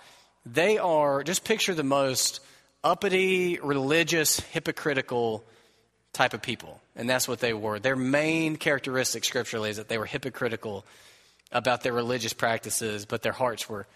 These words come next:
were evil, and they, they didn't really believe the things they were doing. So we have John's disciples, we have the Pharisees.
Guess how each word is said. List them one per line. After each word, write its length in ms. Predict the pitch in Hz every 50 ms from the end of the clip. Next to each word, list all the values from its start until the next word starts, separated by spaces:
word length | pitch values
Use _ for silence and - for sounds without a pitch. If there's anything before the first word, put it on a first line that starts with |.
| _ _ _
were 100 | 113 110
evil, 360 | 95 110 107 101 101 98 98
and 80 | 101 104
they, 160 | 104 104 - _ -
they 120 | - 117 113
didn't 220 | 131 131 117 -
really 200 | 120 127 117 113
believe 400 | 101 113 113 110 113 110 107 104
the 60 | 101
things 240 | - - 117 110 104
they 80 | 107 101
were 80 | 101
doing. 320 | 98 - 110 104 98 98 - _ _ _ _ _ _ _ _ _ _ _ _ _ _ _ _ _ _ - -
So 260 | - - 131 127 131 131
we 80 | 131 151
have 120 | 139 127
John's 280 | - 160 160 180 196 190
disciples, 480 | 180 - 190 175 170 165 175 170 147
we 100 | 143 139
have 100 | 147 131
the 40 | 127
Pharisees. 720 | - - 151 156 156 156 147 - 165 165 156 156 151